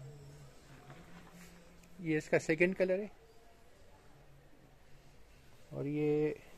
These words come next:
दामन के बंच हैं दो, एम्ब्रॉयडर्ड लेस है बॉर्डर के लिए। ये इसकी स्लीव्स है, गोल्ड प्रिंट है ये,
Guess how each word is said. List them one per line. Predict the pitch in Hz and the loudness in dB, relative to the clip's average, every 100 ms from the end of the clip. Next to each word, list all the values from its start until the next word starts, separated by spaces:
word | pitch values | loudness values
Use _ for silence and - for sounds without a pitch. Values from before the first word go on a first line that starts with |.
| 151 | -4
दामन | 139 147 165 170 | 2 4 4 2
के | 180 | 2
बंच | 143 147 147 | 4 4 2
हैं | 185 175 | 0 2
दो, | 175 185 - - - - - - - - - - - - - - - - - - - - | 0 -2 -12 -20 -20 -20 -20 -20 -20 -20 -18 -18 -18 -18 -20 -20 -20 -20 -20 -20 -12 -4
एम्ब्रॉयडर्ड | 131 135 151 160 | 2 6 6 6
लेस | 156 151 - | 4 4 4
है | 170 | 4
बॉर्डर | 147 143 160 | 8 8 6
के | - | 2
लिए। | 185 185 180 - - - - - - - - - - - - - - - - - 151 | 0 0 -4 -10 -20 -20 -20 -20 -20 -20 -20 -20 -20 -20 -20 -20 -20 -20 -20 -14 -6
ये | 147 | -6
इसकी | - 160 | -4 -4
स्लीव्स | - 156 175 185 | 2 4 4 2
है, | 185 - - 143 | -4 -8 -12 4
गोल्ड | 147 160 | 6 6
प्रिंट | - 170 170 | 4 4 6
है | 180 | 2
ये, | 180 180 | 2 -2